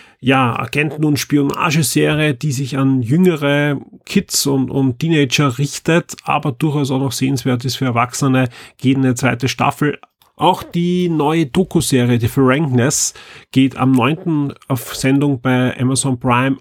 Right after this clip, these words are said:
aber, und jetzt das große Highlight, und deswegen ist egal, wie kurz diese Serienliste dieses Mal ist bei Amazon Prime, The Expanse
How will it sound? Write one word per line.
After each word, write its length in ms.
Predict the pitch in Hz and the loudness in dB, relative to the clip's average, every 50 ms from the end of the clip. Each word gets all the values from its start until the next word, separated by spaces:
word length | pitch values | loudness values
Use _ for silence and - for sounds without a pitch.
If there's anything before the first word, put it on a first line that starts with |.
| _ | _
aber, 460 | - 147 135 139 135 151 156 147 - | -4 0 0 0 2 2 0 0 0
und 80 | 139 127 | 0 -2
jetzt 180 | 131 127 - - | -2 -2 -2 -6
das 140 | 135 - | -8 -8
große 400 | - - 143 135 - - 117 - | -6 -4 -4 -4 -2 -2 -4 -2
Highlight, 460 | - 123 131 139 135 120 123 139 135 139 | 0 0 2 2 2 2 2 2 0 -2
und 140 | 127 120 | -2 0
deswegen 360 | 127 123 120 - 139 131 123 127 | 0 -2 0 2 2 2 2 2
ist 140 | 123 120 | 0 0
egal, 340 | 135 123 - 117 - 143 143 | -2 -4 -4 -2 -2 -2 0
wie 120 | 139 139 123 | 0 -2 -2
kurz 420 | - - 165 165 151 - - - | -2 -2 -2 -2 0 -2 -4 -4
diese 420 | - 135 123 107 123 123 123 120 120 - - - - - - - | 0 -2 0 0 0 0 -2 -2 -4 -10 -20 -20 -20 -20 -20 -14
Serienliste 1500 | - - - - 147 135 135 131 135 135 131 135 135 127 120 - _ _ _ _ _ - 131 139 165 - - - 151 127 | -8 -6 -2 2 2 2 2 2 0 0 0 0 0 -2 -4 -8 _ _ _ _ _ -4 0 2 2 2 2 0 0 0
dieses 380 | - 143 131 143 131 117 - - | 2 0 0 0 0 -2 -4 -2
Mal 300 | 139 127 120 123 127 - | 0 2 2 2 2 0
ist 200 | - - - - | -4 -4 -4 -4
bei 420 | - 127 123 123 123 123 117 113 - _ _ _ _ _ _ | -2 0 0 2 2 0 -2 -4 -6 _ _ _ _ _ _
Amazon 460 | - 120 127 131 127 - 139 135 127 | 0 2 4 4 2 2 2 0 0
Prime, 440 | - 135 127 120 117 123 135 143 135 - _ - - | 2 2 0 2 2 2 0 0 -2 -4 _ -10 -6
The 60 | - | -6
Expanse 1000 | - - 120 - - - - - 123 123 139 139 131 127 113 110 - - - - | -6 -6 -6 -10 -10 -8 -2 -2 0 0 2 2 2 2 0 0 -2 -4 -4 -6